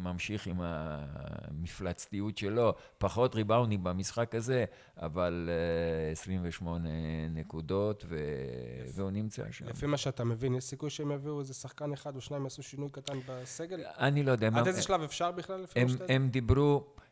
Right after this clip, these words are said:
Speaker 1: הם דיברו כל הזמן שהם אמורים, אה, להביא שחקן במידה, במידה ויהיה שחקן פנוי, כי תמיד אמרו, "אין, אין שחקן כמו שאנחנו רוצים, שמתאים לנו,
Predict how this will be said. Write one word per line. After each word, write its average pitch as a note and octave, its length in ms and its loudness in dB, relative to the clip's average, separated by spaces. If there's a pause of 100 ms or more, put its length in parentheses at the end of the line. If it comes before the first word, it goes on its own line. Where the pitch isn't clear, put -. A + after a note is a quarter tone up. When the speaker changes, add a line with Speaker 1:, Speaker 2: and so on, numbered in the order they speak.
Speaker 1:
הם A2+ 120 6
דיברו A#2+ 340 4
כל B2+ 180 6
הזמן B2 300 4
שהם A2+ 240 2
אמורים, A2+ 480 2
אה, A2 60 4 (520)
להביא G2+ 300 4
שחקן A2+ 500 2
במידה, G#2+ 400 2 (100)
במידה A2 560 6
ויהיה G#2 440 4
שחקן A2+ 520 2 (100)
פנוי, B2+ 520 2 (240)
כי - 100 -16
תמיד A2 300 0
אמרו, G#2+ 340 2
"אין, A#2 220 2
אין C3 160 2
שחקן A#2 440 0
כמו G#2+ 180 -4
שאנחנו G#2+ 600 0
רוצים, G#2 360 0
שמתאים G#2 640 2
לנו, F#2+ 300 4